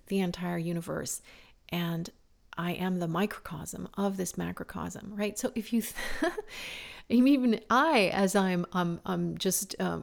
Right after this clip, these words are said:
riffing, you know, in this particular situation that I've only heard about, I'm being uplifted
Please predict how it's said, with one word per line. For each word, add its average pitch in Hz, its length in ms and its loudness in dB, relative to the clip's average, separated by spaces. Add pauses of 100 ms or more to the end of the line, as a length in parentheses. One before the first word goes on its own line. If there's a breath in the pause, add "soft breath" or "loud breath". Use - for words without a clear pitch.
(120)
riffing, 170 720 4 (120)
you 185 140 0
know, 165 140 0
in 190 220 6
this 185 220 4
particular 180 680 0 (200 loud breath)
situation 190 580 2
that 165 120 2
I've 160 80 2
only 160 180 0
heard 202 300 2
about, 156 440 0 (480 loud breath)
I'm 254 280 4
being 240 360 8
uplifted 196 880 2